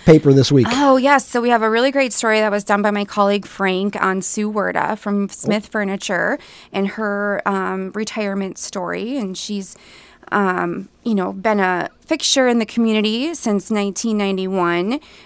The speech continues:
Speaker 2: Um, but she sold the business in twenty twenty to longtime employee Christina Frost, who bought the business. But she, but Sue had remained on staff. And so, you know, there's a great story about her, um,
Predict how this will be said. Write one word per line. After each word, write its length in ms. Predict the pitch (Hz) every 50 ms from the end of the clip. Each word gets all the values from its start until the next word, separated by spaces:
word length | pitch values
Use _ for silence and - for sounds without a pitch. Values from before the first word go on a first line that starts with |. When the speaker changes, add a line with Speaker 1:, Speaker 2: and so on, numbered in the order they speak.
| _ -
Speaker 2:
Um, 580 | - 202 202 185 185 185 180 185 185 196 196 - _ _
but 280 | - 214 202 196 - -
she 960 | - - - - - 220 214 214 208 208 208 202 208 208 208 208 202 202 202
sold 300 | 202 - - 247 233 247
the 80 | 254 320
business 420 | 247 240 226 214 233 214 214 214
in 80 | - 202
twenty 260 | - - 226 214 220
twenty 320 | 214 - - 226 202 202 202
to 120 | - 226
longtime 420 | 202 208 196 185 185 - 220 220 220
employee 920 | 233 247 233 - - - - _ - - 220 202 202 202 196 202 208 196 196
Christina 460 | - - 208 - - - 202 202 262
Frost, 520 | - - 208 175 151 135 208 - - - -
who 120 | 214 233
bought 240 | 196 202 180 - -
the 80 | 262
business. 500 | 208 214 202 196 180 190 180 233 269 - - - - - - - - - - -
But 140 | - 214
she, 340 | - - 240 240 240 254 214
but 200 | - 185 220 202
Sue 200 | - - - 269
had 160 | 262 254 226
remained 320 | 208 233 233 226 208 202 202
on 140 | 202 220 247
staff. 360 | - - 180 - - - - -
And 140 | - 202 190
so, 420 | - - 214 196 190 185 180 180 175 _ _ _ _ _ _ _ _ _ _ - - - -
you 80 | 202
know, 80 | 202 190
there's 140 | 185 175 -
a 60 | 185
great 220 | - 208 208 -
story 320 | - - - 220 220 220 214
about 340 | 208 202 - - - - - - -
her, 420 | - 208 196 190 190 190 196 196 - - - - - - - - - - _ -
um, 600 | - 196 190 185 185 190 101 - 196 - - 202